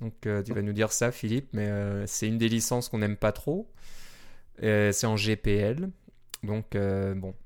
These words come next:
on, on sait pas trop quelle est la motivation. Alors, je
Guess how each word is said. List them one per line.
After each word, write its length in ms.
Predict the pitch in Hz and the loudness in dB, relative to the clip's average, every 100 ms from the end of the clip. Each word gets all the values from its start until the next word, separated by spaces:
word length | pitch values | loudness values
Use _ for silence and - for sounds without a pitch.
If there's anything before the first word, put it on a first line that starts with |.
| - | -10
on, 120 | 101 - | -8 -6
on 80 | 104 | -4
sait 160 | - | -4
pas 160 | 110 117 | 0 -2
trop 180 | - 135 | 0 -4
quelle 220 | 123 110 | 0 2
est 80 | 107 | 2
la 100 | 101 | 2
motivation. 920 | 98 - 101 101 - 110 107 110 107 | -2 -2 -2 0 -2 -6 -6 -6 -4
Alors, 120 | 101 | -6
je 120 | 98 | -8